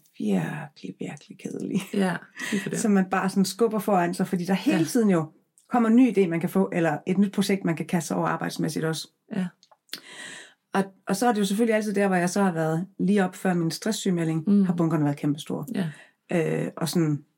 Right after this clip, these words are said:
Speaker 1: uoverskuelige, hvor man
Speaker 2: Mm.
Speaker 1: lukkede ned fra computeren. Jeg var ansvarlig for events og, øh, markedsføring på Kattegat-centret.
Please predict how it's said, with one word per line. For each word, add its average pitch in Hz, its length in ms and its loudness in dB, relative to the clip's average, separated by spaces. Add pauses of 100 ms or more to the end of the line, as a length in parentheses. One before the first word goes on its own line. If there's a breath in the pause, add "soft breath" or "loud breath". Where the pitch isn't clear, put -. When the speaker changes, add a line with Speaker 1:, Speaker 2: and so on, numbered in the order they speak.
(220)
Speaker 1:
uoverskuelige, 147 600 2
hvor 147 100 -2
man 147 180 4
Speaker 2:
Mm. 165 300 0 (500)
Speaker 1:
lukkede 175 280 4
ned 180 140 4
fra 170 120 -2
computeren. 170 840 0
Jeg 165 160 0
var 147 260 0
ansvarlig 156 500 -2
for 156 120 -2
events 160 440 -2 (180)
og, 147 300 0
øh, 143 240 -2 (180)
markedsføring 160 500 -2
på 156 60 -6
Kattegat-centret. 160 720 -2